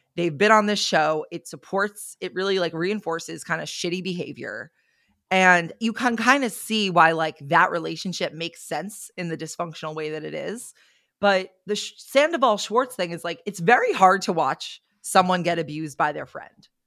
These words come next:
because it's like, "Why do you take this?" But I do think there's, I was actually rewatching the, uh, I'm rewatching Vanderpump, obviously, as we, you know, as the days go on. And I would, I was watching recently the, um,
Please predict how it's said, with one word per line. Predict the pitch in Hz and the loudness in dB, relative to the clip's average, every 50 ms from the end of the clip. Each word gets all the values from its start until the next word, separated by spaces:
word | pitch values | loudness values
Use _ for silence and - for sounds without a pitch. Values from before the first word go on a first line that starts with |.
| _ _ _ _ _ _ _ _ _ _ _ | _ _ _ _ _ _ _ _ _ _ _
because | 196 196 - 233 214 190 | -6 -4 -2 -2 -2 -2
it's | 196 202 - | -4 -4 -4
like, | 190 196 - _ | -4 -4 -6 _
"Why | - 139 139 175 202 233 247 247 240 247 254 254 254 240 233 - _ _ _ _ _ _ | -14 -4 0 2 4 6 6 6 6 4 0 -2 -4 -8 -12 -16 _ _ _ _ _ _
do | 165 202 | -10 -10
you | 196 180 | -10 -6
take | - 226 180 170 - - | -4 -6 -6 -6 -6 -12
this?" | - - - - - - _ _ _ _ _ _ _ - | -14 -14 -14 -18 -20 -20 _ _ _ _ _ _ _ 2
But | 269 294 | 4 4
I | 285 | 4
do | 247 202 294 359 381 | 2 0 -4 -4 -4
think | - 359 294 277 | -4 -6 -4 -4
there's, | 269 240 226 - _ _ _ _ _ _ | -4 -4 -4 -10 _ _ _ _ _ _
I | 214 | 4
was | 220 220 | 4 6
actually | 220 196 - - - 240 | 4 4 2 0 -4 -2
rewatching | 190 185 185 180 165 147 151 - - 170 170 165 160 | 0 0 2 2 2 2 0 -2 -6 -6 -8 -8 -8
the, | 160 160 156 151 151 151 | -8 -8 -6 -4 -4 -2
uh, | 139 131 139 165 - - | -2 -2 -4 -4 -6 -6
I'm | 156 160 | -6 -6
rewatching | 160 170 175 160 147 - - 151 147 | -4 -2 -2 -2 -2 -2 -6 -8 -8
Vanderpump, | 160 - - - - - - - - | -8 -8 -8 -10 -12 -12 -14 -10 -8
obviously, | - 131 - - - - - - 127 - _ _ _ _ | -8 -8 -8 -12 -16 -16 -16 -16 -18 -18 _ _ _ _
as | 139 135 - - | -12 -12 -12 -14
we, | - - - 117 113 _ 175 _ _ _ | -18 -18 -18 -20 -20 _ _ _ _ _
you | - 143 | -18 -16
know, | 139 123 131 135 160 _ _ | -16 -16 -18 -20 _ _ _
as | - 147 135 | -20 -18 -16
the | - 143 | -12 -10
days | 156 143 143 - | -10 -10 -10 -12
go | - 139 143 | -12 -8 -6
on. | 147 143 131 143 - 147 - _ _ _ _ _ - _ - | -6 -6 -8 -10 -14 -18 -20 _ _ _ _ _ -12 _ 4
And | 180 175 | 6 6
I | 165 | 6
would, | 165 170 170 160 _ _ _ _ - | 4 0 -6 -10 _ _ _ _ 0
I | 160 170 165 160 131 131 _ _ _ _ _ _ _ _ _ _ _ _ _ _ | 0 0 0 -6 -12 -20 _ _ _ _ _ _ _ _ _ _ _ _ _ _
was | - 156 160 175 165 | -12 -6 -6 -2 6
watching | 196 214 196 202 - - 202 190 | 8 8 8 8 6 0 -4 -4
recently | 165 170 165 - 180 165 - 160 165 160 160 | -4 -6 -6 -6 -8 -8 -6 -6 -6 -6 -6
the, | 131 160 160 160 156 | -6 -6 -4 -2 -2
um, | 147 151 147 151 147 127 - | -2 -2 -2 -4 -8 -14 -18